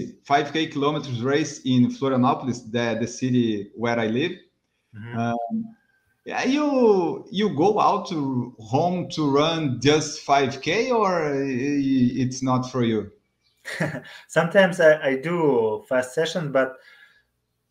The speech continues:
Speaker 2: until this year, I didn't know my all results of my best of ten K, five K. So this year I try to, to run maximum on my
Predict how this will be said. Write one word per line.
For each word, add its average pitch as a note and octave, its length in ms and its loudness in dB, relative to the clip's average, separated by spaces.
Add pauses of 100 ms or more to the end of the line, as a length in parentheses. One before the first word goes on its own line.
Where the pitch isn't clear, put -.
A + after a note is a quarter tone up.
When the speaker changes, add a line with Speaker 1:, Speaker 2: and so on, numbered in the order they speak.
(180)
Speaker 2:
until C3+ 320 -2
this D3 260 -4
year, D3+ 560 2
I B2+ 160 2
didn't C3+ 420 -6
know C#3+ 420 2
my C3 560 0
all C3+ 280 2
results C3 600 0
of A2+ 360 -4 (220)
my A#2+ 240 -4
best B2 380 -2
of A2 220 -6
ten D#3 300 0
K, D3+ 380 2
five D3 420 -2
K. C#3+ 380 2 (220)
So B2+ 400 -2
this C#3 220 -8
year D3 300 2
I B2 60 -2
try B2 320 0
to, A#2 220 -12
to - 180 -12
run B2 340 -4
maximum A#2+ 640 -8
on A#2 140 -10
my A#2 260 -6